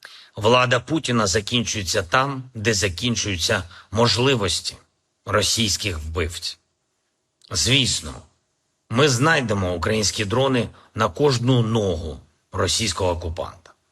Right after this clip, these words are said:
Звісно, Україна буде захищатись. Ми усі чітко розуміємо, що питання про незалежність України — це питання про виживання українців.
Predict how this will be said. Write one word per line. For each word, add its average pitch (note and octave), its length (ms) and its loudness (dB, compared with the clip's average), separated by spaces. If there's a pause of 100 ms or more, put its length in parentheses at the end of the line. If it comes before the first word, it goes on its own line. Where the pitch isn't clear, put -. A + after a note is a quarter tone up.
(380)
Звісно, A#2 640 0 (480)
Україна C3 560 2
буде B2 440 2 (240)
захищатись. - 1040 -2 (800)
Ми B2 300 4
усі A2+ 520 0
чітко - 520 0
розуміємо, A#2 760 0 (560)
що - 260 0
питання A#2+ 460 2
про G2+ 440 0
незалежність B2+ 960 2
України — E2+ 560 -4 (340)
це - 140 -2
питання A2 480 0
про A2 300 2 (240)
виживання G#2+ 840 0 (460)
українців. D#2+ 640 -4